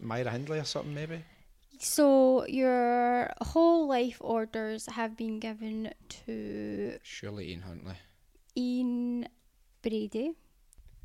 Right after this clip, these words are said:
Speaker 1: Ian Brady, the, the Moors
Speaker 2: Moors
Speaker 1: murderer.
Speaker 2: murderer.
Speaker 1: Born in Glasgow, was he not? For the
Speaker 2: Mm-hmm.
Speaker 1: nineteen fifties and sixties. But he, his co-, his cohort, his accomplice was Myra Hindley.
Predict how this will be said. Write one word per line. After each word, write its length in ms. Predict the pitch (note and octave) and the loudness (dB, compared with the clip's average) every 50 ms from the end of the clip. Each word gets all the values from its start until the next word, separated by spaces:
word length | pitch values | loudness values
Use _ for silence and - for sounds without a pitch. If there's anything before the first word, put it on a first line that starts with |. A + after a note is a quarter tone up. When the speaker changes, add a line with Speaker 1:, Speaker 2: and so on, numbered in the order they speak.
| - - - - - - - G#2 | -12 -12 -10 -10 -12 -12 -10 -10
Speaker 1:
Ian 120 | G2 F#2 | -10 -10
Brady, 300 | F#2+ G2 F#2+ F2+ G2 F#2+ | -8 -8 -8 -6 -6 -6
the, 300 | F2 F#2 F2+ F2+ F2+ - - | -4 -4 -4 -4 -6 -6 -8
the 100 | G#2 F#2+ | -8 -6
Moors 340 | F#2+ F#2 F#2 F2+ F2+ - G#2 | -6 -6 -6 -6 -6 -8 -6
Speaker 2:
Moors 160 | G2 - B3 | -4 -4 -2
Speaker 1:
murderer. 260 | B3 A#3+ - F#2 - | -2 -2 -2 -2 -4
Speaker 2:
murderer. 380 | A3 G#3+ G#3 - G#3+ G#3 G#3+ G#3 | -4 -6 -8 -8 -8 -6 -4 -2
Speaker 1:
Born 220 | - - G#2 G#2 | -2 -2 -2 -2
in 80 | G2+ G2 | -6 -6
Glasgow, 480 | - F#2+ F2+ F2+ F#2+ F#2+ - - A2+ A2 | -6 -6 -6 -6 -6 -6 -6 -4 -4 -2
was 160 | G#2+ G#2 G2 | -2 -2 -2
he 100 | G2+ G2+ | -4 -4
not? 380 | G2+ G#2 A2+ A#2+ - - - - | -2 -2 -2 -4 -4 -6 -12 -16
For 120 | - F#2+ | -12 -10
the 320 | F#2+ F#2 F#2 F2+ F2+ F#2 F#2+ _ _ - | -8 -8 -8 -8 -8 -10 -12 _ _ -12
Speaker 2:
Mm-hmm. 200 | G#3+ G#3 - - G2+ | -12 -10 -8 -6 -4
Speaker 1:
nineteen 240 | B3+ C#4+ C#4+ G2 | -4 -4 -4 -6
fifties 380 | - - G#2 F#2+ - - G2 F#2 | -6 -6 -6 -6 -6 -8 -8 -8
and 80 | F#2+ - | -6 -6
sixties. 380 | - F#2+ - - - G2+ F#2 | -6 -6 -6 -6 -8 -10 -10
But 220 | - - A2+ - B1+ | -8 -6 -6 -4 -4
he, 180 | G2 G2+ G#2+ E2 C#2 - | -4 -4 -6 -8 -8 -8
his 160 | G2+ G2+ - | -8 -10 -10
co-, 480 | - - - A2 G#2 G2+ G2+ G2 G2 - | -10 -8 -4 -2 0 0 0 0 -2 -4
his 120 | - G#2 - | -8 -10 -10
cohort, 420 | - - A2 G2 G2+ G2+ G2+ C#2 | -6 -4 -2 -2 0 0 -2 -2
his 100 | G2 G2 | -4 -6
accomplice 560 | F#2+ - - G#2 G2+ G2+ G2 - G#2 F#2+ - | -6 -6 -4 -4 -4 -4 -6 -8 -8 -8 -8
was 100 | G2+ F#2+ | -8 -8
Myra 300 | G2+ F#2 F#2 F#2+ F#2 F#2 | -8 -8 -6 -6 -6 -6
Hindley. 380 | F#2+ G2 G2+ G2 G#2 G#2 G2 | -6 -6 -6 -8 -8 -8 -10